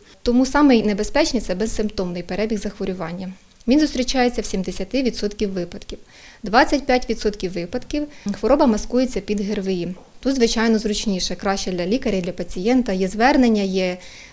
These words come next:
лікування, дообстеження і ізоляція. Хвороба може протікати різними варіаціями, але самим гіршим ускладненням поліомієліту є, е, параліч м'язів.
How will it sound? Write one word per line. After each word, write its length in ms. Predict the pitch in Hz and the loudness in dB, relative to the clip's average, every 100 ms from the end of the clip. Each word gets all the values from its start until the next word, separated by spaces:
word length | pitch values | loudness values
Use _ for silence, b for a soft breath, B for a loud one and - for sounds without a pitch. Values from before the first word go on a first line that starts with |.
| - | -2
лікування, 540 | 202 190 196 269 262 | -2 0 2 4 6
дообстеження 720 | 202 190 - 220 254 262 233 | 4 0 0 2 2 4 2
і 80 | 196 | 2
ізоляція. 600 | 185 185 190 196 - 196 208 - - _ | -2 -2 0 -2 -4 -8 -10 -16 -20 _
Хвороба 360 | - 247 311 269 | 2 4 8 8
може 220 | 269 247 | 8 6
протікати 680 | 247 247 240 240 240 226 214 B B B B - | 4 0 4 4 4 2 2 B B B B -8
різними 380 | 220 233 214 202 | 2 2 4 2
варіаціями, 600 | 196 226 311 - 208 196 | 2 2 2 2 -2 -2
але 280 | - 196 226 214 - - _ _ _ _ _ - | -2 2 4 4 0 -16 _ _ _ _ _ -8
самим 300 | - 240 262 | 0 4 6
гіршим 340 | 214 226 - 202 | 6 4 2 0
ускладненням 600 | 208 208 202 180 190 196 | 0 0 0 -2 -6 -6
поліомієліту 720 | 196 185 185 208 285 294 190 B B B B B B | -4 -2 -2 0 -2 -2 -8 B B B B B B
є, 460 | 202 196 240 269 - | -4 2 4 4 2
е, 140 | 208 190 | -4 -4
параліч 460 | 208 208 202 220 - | -2 0 0 0 -2
м'язів. 360 | 180 170 - | -2 -4 -6